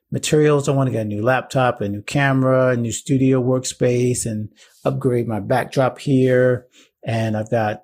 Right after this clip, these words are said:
down that I want to increase my email list by, you know, seventy-five a month and all these different goals I have, and my podcast Dream List. I'm basically reading off the things that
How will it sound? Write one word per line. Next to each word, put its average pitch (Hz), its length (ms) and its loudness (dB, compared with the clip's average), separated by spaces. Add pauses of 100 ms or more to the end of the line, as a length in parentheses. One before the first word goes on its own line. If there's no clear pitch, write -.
down 120 340 -4
that 110 100 -6
I 107 60 -6
want 110 260 -6
to 113 80 -4
increase 117 560 -2
my 110 240 -2
email 135 360 2
list 135 260 0
by, 123 440 2 (320)
you 131 140 0
know, 117 240 0
seventy-five 127 580 0 (240)
a 107 160 -4
month 127 760 -2
and 104 380 -8 (380)
all 127 180 0
these 131 220 2
different 127 400 -4
goals 139 400 4
I 131 100 2
have, 123 640 2 (440)
and 120 540 -4
my 101 180 -6
podcast 123 560 -4
Dream 139 320 -2
List. 135 320 0
I'm 131 120 0
basically 156 300 0
reading 127 300 2
off 127 180 2
the 107 100 -2
things 117 300 -2
that 110 320 0